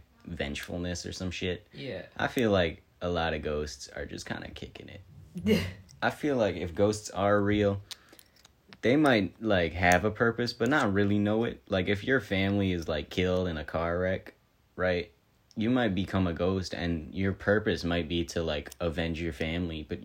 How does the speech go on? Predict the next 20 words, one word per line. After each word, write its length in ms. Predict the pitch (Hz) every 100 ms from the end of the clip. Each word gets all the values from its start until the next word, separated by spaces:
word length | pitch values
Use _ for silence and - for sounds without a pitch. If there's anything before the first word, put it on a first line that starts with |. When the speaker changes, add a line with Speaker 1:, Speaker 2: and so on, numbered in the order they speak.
| -
Speaker 1:
you're 200 | 101 107
just 180 | 131 113
gonna 160 | 98
be 80 | 80
like, 200 | - -
"Man, 360 | - 131 127 113
I 40 |
don't 180 | 123 90
feel 180 | - 90
like 160 | 82
it." 120 | - -
And 100 | 92
then 80 | 98
you're 80 |
just 140 | 101 95
gonna 120 | 104
float 280 | - 101 101
around 400 | 98 98 85 78
and, 140 | 85 82
like, 240 | 80 -